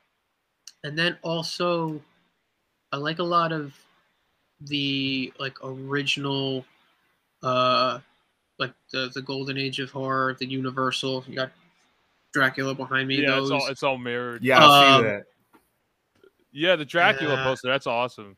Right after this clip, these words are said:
Speaker 2: I have that in my
Speaker 1: Yeah.
Speaker 2: room, actually, that same poster. <laughs>
Speaker 1: Nice.
Speaker 2: Which is sweet.
Speaker 1: Uh, but I like a lot of the s-, the silent era, um, 'cause it was
Speaker 2: Mm.
Speaker 1: just so, it was so new, you know.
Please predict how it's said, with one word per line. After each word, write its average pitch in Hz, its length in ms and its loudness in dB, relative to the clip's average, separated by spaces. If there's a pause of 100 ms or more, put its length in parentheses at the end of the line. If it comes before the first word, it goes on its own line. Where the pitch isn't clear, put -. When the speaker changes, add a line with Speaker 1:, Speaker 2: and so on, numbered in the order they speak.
(180)
Speaker 2:
I 160 140 8
have 208 200 8
that 175 160 0
in 147 60 -6
my 139 100 0
Speaker 1:
Yeah. 190 180 10
Speaker 2:
room, 123 220 -2
actually, 104 260 -12
that 104 160 -14
same 120 220 -8
poster. 110 460 -10 (520)
<laughs> - 280 -4
Speaker 1:
Nice. 160 340 -2
Speaker 2:
Which - 180 -20
is 120 100 -20
sweet. 120 280 -12 (200)
Speaker 1:
Uh, 160 180 4
but 160 160 -8 (100)
I 185 160 4
like 196 200 8
a 175 40 -6
lot 175 200 2
of 151 80 -2
the 143 60 -12
s-, - 240 -4 (100)
the 151 140 0
silent 160 500 2
era, 190 400 6 (720)
um, 131 320 -4
'cause 127 240 -10
it - 80 -6
was 135 100 -6
Speaker 2:
Mm. - 60 -4
Speaker 1:
just - 240 -6 (180)
so, 139 560 -2 (720)
it - 20 -16
was 135 140 -8
so 165 240 -2
new, 147 500 -4 (540)
you 143 160 -6
know. 127 320 -4